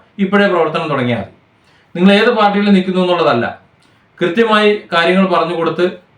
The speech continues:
വോട്ട് മറിക്കാൻ സാധിക്കും. പക്ഷെ അത്തരത്തിലുള്ള ചില കാര്യങ്ങൾ ഇവിടെ നടക്കുന്നില്ല, അത്തരത്തിലുള്ള പാഠങ്ങൾ നടക്കുന്നില്ല, അത് ചൂസ് ചെയ്യുന്നില്ല.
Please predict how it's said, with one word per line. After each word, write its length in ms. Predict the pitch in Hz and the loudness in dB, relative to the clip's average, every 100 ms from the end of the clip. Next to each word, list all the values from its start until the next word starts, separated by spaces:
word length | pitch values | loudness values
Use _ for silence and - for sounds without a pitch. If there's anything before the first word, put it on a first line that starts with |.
| 156 | 0
വോട്ട് 240 | 175 208 | 0 4
മറിക്കാൻ 360 | 190 165 156 147 | 2 2 -2 -2
സാധിക്കും. 360 | 139 117 117 | -2 -2 -4
പക്ഷെ 140 | 113 190 | -2 0
അത്തരത്തിലുള്ള 920 | 180 - 285 269 214 185 202 - - _ - | 0 -2 -2 0 2 2 0 -2 -12 _ -2
ചില 280 | 180 190 170 | 2 2 2
കാര്യങ്ങൾ 380 | 165 175 175 170 | 2 2 0 0
ഇവിടെ 280 | 156 170 160 | 0 -2 -2
നടക്കുന്നില്ല, 580 | 143 131 - 127 104 - | -4 -4 -4 -6 -6 -10
അത്തരത്തിലുള്ള 440 | 131 185 180 180 | -4 -4 0 0
പാഠങ്ങൾ 500 | 175 151 175 156 170 | 0 2 0 0 -2
നടക്കുന്നില്ല, 460 | 156 135 131 131 131 | -2 -2 -4 -6 -4
അത് 280 | 147 156 143 | -4 -4 -10
ചൂസ് 260 | 131 147 | -10 -6
ചെയ്യുന്നില്ല. 540 | 175 156 131 120 - | -2 -2 -2 -6 -8